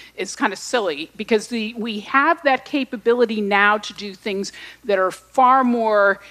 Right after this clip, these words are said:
beneficial for the planet Earth and for life beyond that. And so then the question is, should we? And of course, I feel that not only should we,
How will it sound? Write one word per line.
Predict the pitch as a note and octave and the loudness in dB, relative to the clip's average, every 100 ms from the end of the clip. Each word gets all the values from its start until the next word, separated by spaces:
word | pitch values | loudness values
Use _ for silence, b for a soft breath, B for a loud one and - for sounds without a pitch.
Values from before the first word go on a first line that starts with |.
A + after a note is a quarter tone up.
| B | B
beneficial | G#3 G#3+ B3 B3+ C#4 - C#4 | 0 2 2 0 -2 -2 -4
for | A3+ A#3+ | -4 -4
the | G#3+ | -4
planet | - A#3 G#3 G#3 | -2 2 2 0
Earth | A3+ B3 D#4 - _ b b - | 0 0 0 -6 _ b b -6
and | A#3 A3 A3 A3 - _ - | 2 2 2 -2 -8 _ -10
for | A#3 | -4
life | G#3+ G3+ G3 - | 2 2 2 -4
beyond | G3+ G3 F#3 | 0 0 0
that. | E3 C#3 - _ _ _ _ _ _ _ _ _ _ _ _ B B B B B3+ | -2 -6 -8 _ _ _ _ _ _ _ _ _ _ _ _ B B B B -2
And | B3 | -2
so | G4 | -4
then | D4 D4+ | 0 0
the | D4 | 0
question | F4+ C#4 - B3 | 0 0 0 -4
is, | G3+ | -2
should | - D4 | -2 -2
we? | E4 D#4+ D#4+ | 0 2 2
And | A#3+ | 0
of | A3 - | -2 -6
course, | B3+ A3+ | -6 -4
I | B3 B3 | 0 0
feel | - - C4+ B3+ | 0 -10 -2 -2
that | G3+ A#3 | -2 -4
not | A3 B3+ F4+ | 0 4 4
only | G4 D4+ B3+ | 2 0 -2
should | G#3+ - - F4+ F4+ | -4 -6 -4 -4 -2
we, | B3 D#3+ D#3+ F#3 | -4 -6 -8 -14